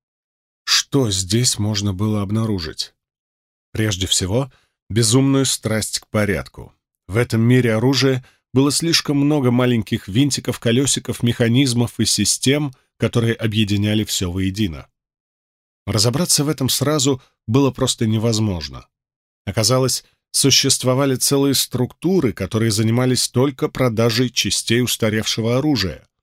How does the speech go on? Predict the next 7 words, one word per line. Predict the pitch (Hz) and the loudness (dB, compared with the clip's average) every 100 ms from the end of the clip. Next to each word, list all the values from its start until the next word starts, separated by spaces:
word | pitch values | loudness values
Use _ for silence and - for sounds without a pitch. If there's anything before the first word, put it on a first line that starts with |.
| _ _ _ _ _ _ _ | _ _ _ _ _ _ _
Чувствовалась | - - 151 - 123 127 127 - | 0 0 0 0 2 2 2 0
какая-то | 120 139 135 127 | -2 -2 -2 -2
гармония, | 104 113 117 113 139 123 92 76 62 _ _ | 0 2 2 2 2 0 -2 -6 -12 _ _
упорядочивавшая | 120 - 135 143 131 104 - 90 92 - 101 90 | -2 0 0 0 0 -2 -4 -4 -4 -2 -2 -4
весь | 90 104 - | -2 0 0
этот | 98 95 - | -2 -8 -12
хаос. | - 101 76 50 - - | -6 -6 -6 -2 -2 -2